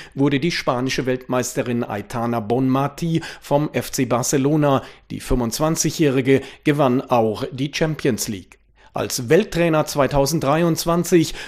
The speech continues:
wurde Ex-Bayern-Coach Pep Guardiola von Manchester City ausgezeichnet. Der Spanier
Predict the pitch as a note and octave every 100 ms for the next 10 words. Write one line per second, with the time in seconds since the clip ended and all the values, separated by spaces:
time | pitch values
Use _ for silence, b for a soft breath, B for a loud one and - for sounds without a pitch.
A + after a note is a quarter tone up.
0 | B D#3 F3 F3+ E3+ - - C3 C3 B2+
1 | - B2+ - - A#2 - B2+ A#2 A#2+ D3+
2 | D3+ C3 A2+ C3 A2 A2+ B2+ A#2 D3 C3
3 | - E3+ F3 C#3+ A#2 A#2 - - G#2+ F#2+
4 | - - - B B B - - D3 D3+
5 | F#3 D#3+